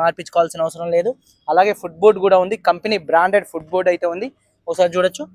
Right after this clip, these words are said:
ఎనభై నుంచి తొంభై శాతం టైర్ ఉంది, అలాగే ఎలై వీల్ ఉంది. కారు యొక్క లెఫ్ట్ side weaving అండి.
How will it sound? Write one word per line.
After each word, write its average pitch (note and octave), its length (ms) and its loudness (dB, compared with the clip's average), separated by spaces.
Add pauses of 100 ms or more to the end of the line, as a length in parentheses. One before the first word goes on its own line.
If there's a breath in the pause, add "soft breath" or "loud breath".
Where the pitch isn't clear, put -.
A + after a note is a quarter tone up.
(480)
ఎనభై F3 320 4
నుంచి F#3+ 220 -8
తొంభై F3 260 0
శాతం F#3 260 -2
టైర్ E3+ 200 0
ఉంది, G#3+ 140 -10 (240)
అలాగే F3 320 0
ఎలై D#3+ 180 -2
వీల్ D3 200 -10
ఉంది. C#3 120 -20 (380)
కారు F3+ 260 2
యొక్క - 160 -4 (500)
లెఫ్ట్ E3 180 -6
side E3+ 220 -2
weaving B2 280 -16
అండి. A#2+ 140 -20